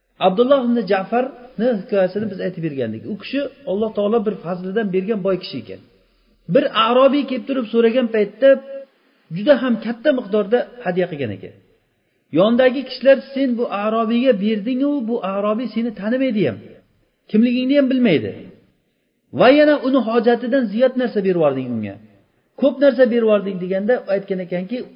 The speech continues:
"Arobiy meni tanimasa, men o'zimni kimligimni taniyman-ku", degan.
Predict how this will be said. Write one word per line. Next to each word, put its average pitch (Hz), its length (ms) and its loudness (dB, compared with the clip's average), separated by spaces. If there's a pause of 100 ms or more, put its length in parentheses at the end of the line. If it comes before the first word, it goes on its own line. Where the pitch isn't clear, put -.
(180)
"Arobiy 202 500 -2
meni 240 320 0
tanimasa, 214 560 0
men 202 300 0
o'zimni 208 420 -4
kimligimni 175 500 -6
taniyman-ku", 170 520 -6
degan. 95 240 -16